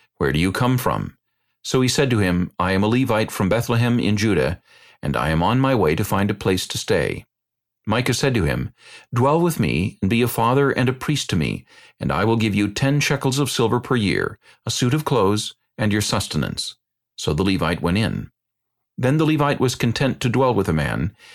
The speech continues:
and the young man became like one of his sons to him. So Micah consecrated the Levite,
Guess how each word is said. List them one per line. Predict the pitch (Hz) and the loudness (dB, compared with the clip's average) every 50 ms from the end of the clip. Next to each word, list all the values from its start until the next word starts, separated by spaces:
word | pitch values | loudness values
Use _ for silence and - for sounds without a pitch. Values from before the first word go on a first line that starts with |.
| - - _ | -20 -12 _
and | - 69 | -4 -2
the | 71 73 78 | 0 0 0
young | 87 110 113 | 2 2 2
man | 113 107 107 113 | 2 2 2 0
became | 110 113 101 - - 113 110 113 | 0 -2 -2 -2 -2 0 2 2
like | 113 110 110 - - | 2 0 0 0 0
one | 104 104 | 0 0
of | 101 | 0
his | 101 107 104 - | 0 -2 -2 -2
sons | - 120 110 101 92 - - | -2 0 0 0 0 0 -2
to | - 82 | -4 -4
him. | 64 50 50 50 - - _ _ _ _ _ _ _ _ _ _ _ | -4 -4 -6 -8 -10 -12 _ _ _ _ _ _ _ _ _ _ _
So | - - 117 104 | -4 -2 0 2
Micah | 95 104 127 139 - 165 151 | 2 2 2 2 0 -2 -2
consecrated | - - - 165 165 151 - 156 - 156 151 135 135 135 | 0 0 0 0 0 0 -2 -2 0 0 0 0 0 0
the | 143 | 2
Levite, | 127 120 104 - - - - - - | 2 2 0 0 -2 -4 -4 -6 -10